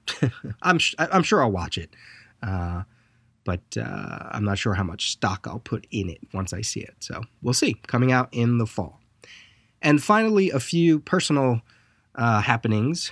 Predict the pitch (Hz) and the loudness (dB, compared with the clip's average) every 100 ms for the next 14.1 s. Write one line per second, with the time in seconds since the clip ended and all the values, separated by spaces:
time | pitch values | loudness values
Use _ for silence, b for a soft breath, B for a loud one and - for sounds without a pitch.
0 | - - 110 104 98 98 98 98 - 80 | -12 -4 0 2 2 0 0 -2 -2 -4
1 | 90 135 B B B B B - 135 139 | -4 -4 B B B B B -2 2 4
2 | 160 156 131 117 - 147 170 185 139 - | 4 4 2 -2 0 2 4 4 2 2
3 | 107 101 - 107 117 - 110 117 107 - | 0 0 0 0 -2 -2 0 2 0 0
4 | 113 98 98 - - 143 143 135 123 120 | 0 0 -2 -6 -2 2 2 2 2 0
5 | 110 104 110 107 120 123 120 98 95 98 | 0 -6 -4 -2 -2 -2 -2 -2 -2 -4
6 | 92 92 - 95 90 92 98 147 101 95 | -2 -4 -4 -8 -4 -2 2 2 2 -2
7 | - B B B - 107 - - 127 123 | -8 B B B -4 -2 -2 0 4 4
8 | 120 107 110 101 104 - 113 123 120 120 | 2 2 2 2 -2 0 2 2 2 2
9 | 117 110 110 127 147 151 B B - 101 | 2 0 2 2 2 -2 B B -6 0
10 | 101 98 90 - 139 127 82 98 b b | 2 0 -2 0 2 2 -2 -8 b b
11 | b b - 156 151 139 135 127 - 123 | b b -2 2 2 2 2 0 0 0
12 | 117 110 104 117 117 117 104 107 151 233 | 2 0 0 2 4 2 0 2 2 2
13 | 95 104 - b b b - 120 127 135 | 0 -4 -6 b b b -6 2 4 4
14 | 143 | 2